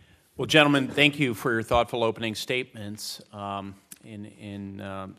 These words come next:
since I spent a lot of time in the Marine Corps when I was in Virginia, uh, I'm infused with the spirit of allowing,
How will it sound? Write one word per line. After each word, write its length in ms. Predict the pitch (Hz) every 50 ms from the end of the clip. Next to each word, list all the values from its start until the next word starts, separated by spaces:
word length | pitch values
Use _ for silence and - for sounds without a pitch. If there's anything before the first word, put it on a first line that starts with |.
| - - -
since 240 | 120 - 107 - -
I 60 | 120
spent 240 | 113 - - 147 135
a 20 |
lot 120 | 120 120 117
of 60 | 110
time 200 | - 127 120 113
in 40 | 110
the 60 | 104
Marine 400 | 104 107 107 110 117 123 127 131
Corps 300 | 123 - - 101 98 95
when 120 | 98 98
I 40 | 98
was 180 | 98 98 92 101
in 120 | 101 95
Virginia, 680 | 92 98 92 92 113 117 113 117 110 92 87 90 95 - _ _ _ - - _ _ _ -
uh, 260 | - 92 92 90 92 -
I'm 160 | - 101 101
infused 500 | 101 98 98 - - 117 117 110 101 -
with 160 | - 110 101 -
the 100 | 101 95
spirit 540 | - - - - - 127 127 120 107 98 -
of 360 | - 104 98 98 98 92 87 90 87
allowing, 560 | 107 104 101 104 101 101 104 101 98 98